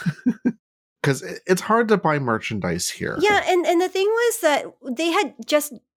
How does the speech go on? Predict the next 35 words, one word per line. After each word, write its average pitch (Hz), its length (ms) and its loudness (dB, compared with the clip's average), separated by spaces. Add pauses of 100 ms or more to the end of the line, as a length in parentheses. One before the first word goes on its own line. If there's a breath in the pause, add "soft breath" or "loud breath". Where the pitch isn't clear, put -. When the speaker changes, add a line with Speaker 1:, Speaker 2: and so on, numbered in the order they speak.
(320)
Speaker 2:
come, 294 480 0 (160)
they 269 160 -4
had 302 120 -2
just 285 200 -6
been 277 120 2
here. 277 340 0 (440)
And 262 540 4 (260)
the, 220 640 4 (120)
you 262 180 -2
know, 240 180 2
their 226 280 0
daughter 233 600 2 (260)
bought 208 300 0
some 220 120 -6
souvenirs 233 560 -4
for 220 120 -6
her 226 120 -2
friends, 330 540 2
and 240 280 2 (260)
they 254 160 4
were 254 140 4
ma-, 233 340 0
it 254 40 0
was, 254 140 -4
like, 240 120 -2
a 226 60 0
matching 220 600 -6
set. 233 580 -6 (380)
And 240 420 2 (280)
she 277 320 2
missed 262 360 4
one 277 640 4
of 247 200 2
her 247 140 2
friends, 226 440 -2